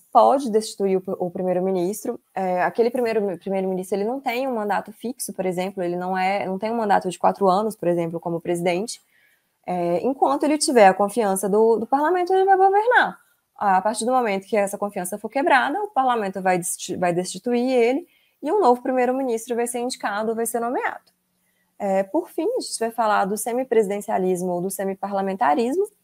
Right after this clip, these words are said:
É, vai ser, é, basicamente um sistema híbrido, né, como o próprio nome diz, que vai conjugar tanto o parlamentarismo com o presidencialismo.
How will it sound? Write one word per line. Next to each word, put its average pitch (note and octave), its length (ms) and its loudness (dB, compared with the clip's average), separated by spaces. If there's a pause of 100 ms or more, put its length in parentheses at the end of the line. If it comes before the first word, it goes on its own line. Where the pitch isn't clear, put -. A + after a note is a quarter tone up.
(580)
É, G3+ 260 0
vai C#4 160 2
ser, C#4+ 220 0
é, F#3 240 6
basicamente F#3 560 2
um - 20 -6
sistema G3+ 420 -2
híbrido, A#3+ 440 0
né, F3+ 100 -4
como F3+ 160 -10
o F3 40 -10
próprio F#3 280 -6
nome F#3 160 -2
diz, G#3 400 -4 (380)
que C#4 120 -4
vai A3+ 200 4
conjugar A#3+ 580 0
tanto B3 260 -2
o - 40 -14
parlamentarismo A#3+ 760 0
com B3 180 0
o B3 40 -4
presidencialismo. B3 800 0